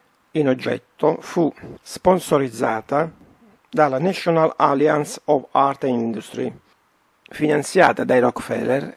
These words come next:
e che si poneva come obiettivo quello di informare e in certe misure educare il pubblico sui progressi dell'industria americana.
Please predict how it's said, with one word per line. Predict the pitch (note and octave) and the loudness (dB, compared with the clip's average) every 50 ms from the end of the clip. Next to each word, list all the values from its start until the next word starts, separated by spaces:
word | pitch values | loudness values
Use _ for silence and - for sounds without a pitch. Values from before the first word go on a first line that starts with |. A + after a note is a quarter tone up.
| _ | _
e | _ D#3+ D3+ | _ -8 -4
che | - F3 E3 | -4 -6 -6
si | - - F3+ | -4 -6 -6
poneva | D3 - F#3 F#3+ D#3+ - - | -2 0 0 2 2 0 0
come | - D3 C#3 | 0 -2 -2
obiettivo | D3 E3 F#3+ G3 - - A#2+ A#2+ A#2 A#2 C#3 - - - _ _ - _ _ _ _ _ _ - - - - - - - - | 0 0 -2 -4 -4 -4 -4 -4 -2 -2 -4 -4 -6 -10 _ _ -20 _ _ _ _ _ _ -20 -20 -20 -20 -20 -20 -16 0
quello | - F3+ E3+ D#3+ D3+ | 2 4 6 6 6
di | D3+ D#3 D3 - - _ _ - - _ _ _ - - - _ _ | 6 4 2 2 0 _ _ -20 -20 _ _ _ -20 -20 -20 _ _
informare | - D#3+ D#3 D3 - F3 F#3 G3 F#3+ F#3 D#3+ A2+ G#2+ A2 A#2 - | -4 -4 -4 0 2 2 2 4 4 2 0 0 -2 -4 -6 -8
e | - - - D3+ - - | -6 -4 -2 -2 -2 -2
in | - D3+ D3+ D3 | -4 -4 -4 -4
certe | - - F3 - - E3 | -2 -2 -2 -2 -2 -4
misure | D#3+ E3 - D#3 C#3+ C3 B2+ - | -6 -4 -4 -2 0 0 0 -2
educare | - E3 E3+ E3 E3+ - D#3+ B2 A2+ A2+ A2+ A2+ B2 - _ _ _ - | 0 0 2 2 2 0 0 -2 -2 -6 -8 -8 -10 -12 _ _ _ -4
il | F3+ F#3+ E3+ | -4 -4 -2
pubblico | - C#3 A#2+ G2 - B2+ B2+ - C3+ | -2 -2 -2 0 0 -2 0 0 -2
sui | B2+ - - D#3 | -4 -2 -6 -6
progressi | - E3+ G3 E3 - A#2 G#2 - - - - C#3+ C#3 - - | -4 -4 -2 -2 -2 -4 -4 -10 -14 -14 -10 -10 -10 -10 -8
dell'industria | F#3+ F#3+ D3+ D#3 E3 - - A3+ G#3 - - - - | -2 -2 0 0 0 -2 -2 -4 -6 -8 -8 -6 -6
americana. | - - - - - - - - - - | -6 -6 -8 -10 -12 -14 -16 -16 -18 -20